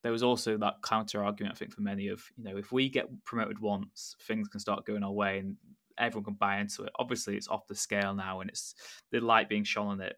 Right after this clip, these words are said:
worldwide is, is crazy. I would say, this is me being slightly cynical, I, it, maybe it's just me, I don't know, but I'm really starting to notice the sort of product placements in this, this documentary now.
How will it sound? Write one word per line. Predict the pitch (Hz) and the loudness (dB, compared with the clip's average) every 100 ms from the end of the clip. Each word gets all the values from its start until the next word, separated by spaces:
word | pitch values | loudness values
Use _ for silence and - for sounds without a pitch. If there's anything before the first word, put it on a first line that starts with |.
| 117 | -2
worldwide | 113 104 101 101 98 95 | 2 2 0 0 0 -2
is, | 95 95 - - - - _ _ | -8 -10 -10 -8 -10 -14 _ _
is | - 110 | -14 -8
crazy. | - 113 110 101 95 - - - - | 0 2 2 -2 -8 -10 -18 -14 -2
I | 139 | 2
would | 185 202 | 8 8
say, | 202 98 95 127 | 8 0 2 2
this | 151 147 | 0 -2
is | |
me | 139 131 | 2 4
being | 123 117 | 4 2
slightly | - 139 120 | 4 4 4
cynical, | - 104 101 98 95 - _ _ _ _ _ _ _ _ - - | 2 -2 -2 -4 -4 -8 _ _ _ _ _ _ _ _ -16 -6
I, | 165 185 - | -2 -2 0
it, | - - | -4 -2
maybe | 175 202 226 214 | 6 8 10 8
it's | 170 | 6
just | 180 | 2
me, | 156 147 135 - | 4 6 6 4
I | 127 | 2
don't | 131 120 | 4 4
know, | 104 107 | 4 4
but | 123 - | 4 2
I'm | 147 147 | 0 2
really | 143 160 151 | 8 10 8
starting | - 123 127 | 4 4 4
to | 127 | 4
notice | 123 123 113 | 6 6 2
the | 127 | 2
sort | - 120 | 2 0
of | - | 0
product | - 123 117 | 2 4 2
placements | - 107 - 101 - | 2 2 2 -6 -4
in | |
this, | 98 95 - | -6 -4 -6
this | - 110 | -6 0
documentary | 117 113 120 113 113 | 2 4 2 2 0
now. | 95 95 | 2 2